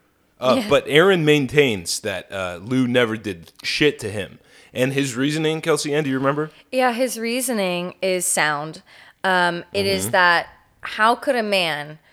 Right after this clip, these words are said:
Speaker 2: who taught him how to do diamond push-ups to, to enlarge his chest,
Speaker 1: Mm-hmm.
Speaker 2: how could that man possibly be a pedophile?
Speaker 1: Right, exactly.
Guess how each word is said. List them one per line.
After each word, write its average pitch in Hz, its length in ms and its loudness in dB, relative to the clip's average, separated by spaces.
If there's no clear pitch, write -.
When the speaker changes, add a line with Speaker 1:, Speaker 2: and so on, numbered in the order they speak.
Speaker 2:
who 185 160 -12
taught 196 480 2
him 190 460 -4
how 185 300 -2
to 196 180 -8
do 185 180 -8
diamond 185 640 0
push-ups - 640 -4
to, 170 320 -4
to 208 220 -2
enlarge 180 460 2
his 180 240 -6
chest, - 680 -2
Speaker 1:
Mm-hmm. 113 340 -4
Speaker 2:
how 226 220 6
could 196 300 -4
that 190 280 6
man 180 480 -2
possibly 196 1000 -4
be 180 120 -4
a 175 60 -2
pedophile? 165 680 -8
Speaker 1:
Right, 98 320 -2
exactly. 104 580 -4